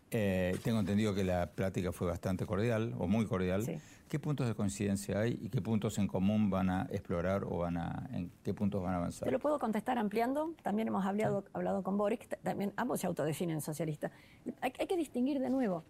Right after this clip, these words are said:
Speaker 1: No, perdón. Biden no se define como socialista.
Speaker 2: Bueno, eh, ok.
Speaker 1: Trump lo define a Biden como socialista.
Speaker 2: Bueno,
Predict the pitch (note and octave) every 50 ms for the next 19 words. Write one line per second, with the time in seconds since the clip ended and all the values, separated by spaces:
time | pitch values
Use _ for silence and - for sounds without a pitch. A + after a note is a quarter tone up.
0 | - - C#3 C3 A#2 - B2 G#2+ A2+ G#2 F2 D#2+ E2 F2 G2 A2 C3 B2+ G#2+ F2+
1 | - F2+ D#2+ D#2 - F2+ F2 E2 - E2 D#2 - E2 D2 - F#3+ F#3+ F#3+ F3+ D#3+
2 | A2 - - - G#3+ G#3+ G#3 G#3 G#3 G3+ G3+ G3 F#3+ F#3+ F3+ - - - - -
3 | - - - - - - - - _ - - - - - - - B2 - D#3+ B2+
4 | A#2 G2+ F#2 E2+ - - G#2+ F#2+ F#2 F2+ F2 - - - F#2+ F2+ F2 F2 F#2 F2
5 | F2+ E2+ E2 - F2 F2 F2 F2+ D#2+ - E2 D#2 - F#3 E3 D3+ - -